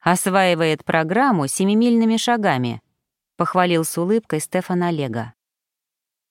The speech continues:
"Да, а у меня, значит, сразу все четыре будут, да?" Глаза ребёнка засияли яркими изумрудами.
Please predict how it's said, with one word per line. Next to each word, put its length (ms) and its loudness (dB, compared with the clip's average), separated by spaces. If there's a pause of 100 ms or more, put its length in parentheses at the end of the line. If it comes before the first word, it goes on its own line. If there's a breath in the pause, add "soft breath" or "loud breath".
(120)
"Да, 640 0 (320)
а 160 2
у 80 4
меня, 380 4
значит, 400 0
сразу 340 0
все 220 -2
четыре 500 0
будут, 420 0
да?" 300 2 (540)
Глаза 400 2
ребёнка 480 0
засияли 480 0
яркими 480 0
изумрудами. 800 -4